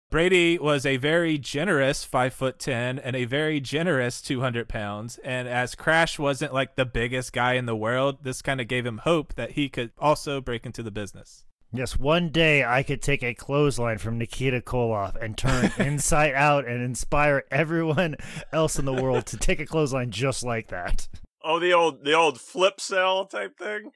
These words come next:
Speaker 2: Yeah, when you take a clothesline and you flip inside out.
Speaker 3: Right,
Speaker 2: I, I,
Speaker 3: right,
Speaker 2: I, from
Speaker 3: huh.
Speaker 2: what I
Speaker 1: Ah.
Speaker 2: understand, Brady Boone was one of the first guys to do that.
Speaker 1: Damn, that's, that's kind of a cool little legacy.
Speaker 3: The indies wouldn't exist, am I right?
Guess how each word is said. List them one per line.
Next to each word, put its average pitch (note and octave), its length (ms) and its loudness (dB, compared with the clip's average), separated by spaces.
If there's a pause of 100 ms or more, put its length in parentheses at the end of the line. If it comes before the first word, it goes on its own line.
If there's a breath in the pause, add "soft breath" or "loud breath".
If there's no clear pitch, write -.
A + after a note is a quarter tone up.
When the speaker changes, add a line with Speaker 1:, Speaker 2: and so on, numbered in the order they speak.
(140)
Speaker 2:
Yeah, D#3+ 400 4
when D#3+ 160 4
you D#3+ 80 2
take E3 160 2
a - 20 -10
clothesline D3+ 440 2
and C#3 80 -2
you C3+ 80 0
flip D3 280 -4
inside C3 420 0
out. C3 220 0
Speaker 3:
Right, E3 300 6
Speaker 2:
I, D3+ 60 4
I, - 20 0
Speaker 3:
right, C#3 340 0
Speaker 2:
I, E3+ 160 -4
from C3 140 2
Speaker 3:
huh. B2+ 60 0
Speaker 2:
what D3+ 100 0
I D#3+ 140 4
Speaker 1:
Ah. - 20 0
Speaker 2:
understand, C#3+ 680 2
Brady D3+ 240 -2
Boone D3+ 280 -2
was B2 160 -4
one C3 120 0
of B2+ 60 -4
the G#2 60 -4
first - 380 -6
guys A#2+ 320 -2
to A2 140 -8
do B2+ 180 -4
that. F2+ 300 -10 (140)
Speaker 1:
Damn, D#3 360 -8
that's, C3 300 -4
that's G3 300 -4
kind G#3 220 -4
of G3+ 80 -12
a F#3+ 120 -8
cool G3 240 -10
little F#3 200 -6
legacy. F3 540 -10 (200)
Speaker 3:
The C#3+ 160 -4
indies F3+ 280 -6
wouldn't F#3+ 220 2
exist, E3 560 -4
am B2+ 140 -8
I C3 40 -4
right? C#3 260 -4